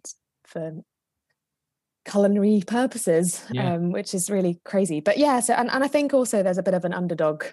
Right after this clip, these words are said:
Speaker 1: status about them. You know, people, people see them as a little bit sinister and scary, and they're, you know, living at the depths of these dark places.
Speaker 2: It's
Speaker 1: And
Speaker 2: a serpentine as well, I guess, isn't it?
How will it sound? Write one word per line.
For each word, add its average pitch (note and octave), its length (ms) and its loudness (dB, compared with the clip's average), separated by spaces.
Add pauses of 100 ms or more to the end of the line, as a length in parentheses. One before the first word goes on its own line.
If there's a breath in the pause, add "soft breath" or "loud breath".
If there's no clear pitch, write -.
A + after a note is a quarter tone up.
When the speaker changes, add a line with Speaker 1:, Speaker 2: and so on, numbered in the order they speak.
(100)
Speaker 1:
status E3+ 460 -4
about - 200 -6
them. D#3 180 -8
You D#3+ 80 -8
know, D#3 60 -10
people, F3 460 -8 (340)
people F3+ 480 -2
see E3 200 -4
them D#3 160 -4
as D3+ 120 -8
a D3+ 60 -4
little D3 180 -6
bit - 220 -8
sinister C#3+ 420 -12
and C#3+ 140 -16
scary, C3+ 460 -10
and D3 200 -14
they're, D3 140 -10 (160)
you E3 100 -12
know, C#3+ 120 -16
living D3 260 -10
at - 60 -18
the D#3 80 -10
depths - 360 -12
of D3 100 -14
these C#3 260 -14
dark - 440 -12 (220 soft breath)
places. D3 520 -8
Speaker 2:
It's C#3 100 -14
Speaker 1:
And C#3+ 100 -10
Speaker 2:
a B2+ 40 -6
serpentine G#2+ 840 -2
as F#2+ 100 -8
well, G#2 160 -6
I G2+ 80 -6
guess, F#2+ 320 -14
isn't G2 220 -14
it? F2+ 160 -14